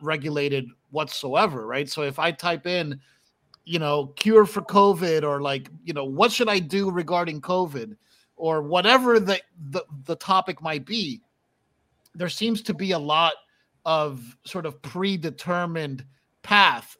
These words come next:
based on the opinion of a very few amount of people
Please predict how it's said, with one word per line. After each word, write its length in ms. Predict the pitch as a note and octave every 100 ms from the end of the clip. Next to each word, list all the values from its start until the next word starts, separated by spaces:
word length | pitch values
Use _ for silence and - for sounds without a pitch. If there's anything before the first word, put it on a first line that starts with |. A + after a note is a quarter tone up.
| B2
based 440 | E3 E3+ E3 C3+ -
on 320 | D3+ D#3+ D#3 C#3+
the 100 | C#3
opinion 500 | C#3 C#3+ D#3+ D#3 C#3+
of 120 | B2+
a 80 | B2
very 320 | D3+ D3+ C#3+
few 500 | - - D#3+ F3 D#3
amount 260 | D3 C#3
of 140 | B2+ -
people 460 | F3+ E3 C3+ A2+